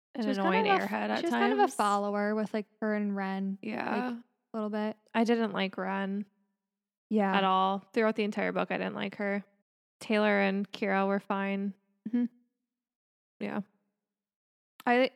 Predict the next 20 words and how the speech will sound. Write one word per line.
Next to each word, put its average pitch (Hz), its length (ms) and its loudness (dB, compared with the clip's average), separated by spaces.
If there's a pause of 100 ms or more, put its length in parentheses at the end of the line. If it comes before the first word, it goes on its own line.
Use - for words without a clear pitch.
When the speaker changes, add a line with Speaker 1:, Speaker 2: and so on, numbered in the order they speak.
Speaker 2:
even 254 220 2
though, 339 100 4
like, 349 260 2
you 240 140 2
were, 233 280 2 (160)
like, 220 180 0
we 226 60 2
were 220 80 2
meant 196 240 -2
to 214 100 -2
hate 208 260 -2
Ren, 196 360 -4 (100)
I 214 140 2
liked 285 260 0
how 330 160 0
her 330 120 0
character 202 440 -2
was 220 120 -4
crafted 196 520 -2
because 226 360 -4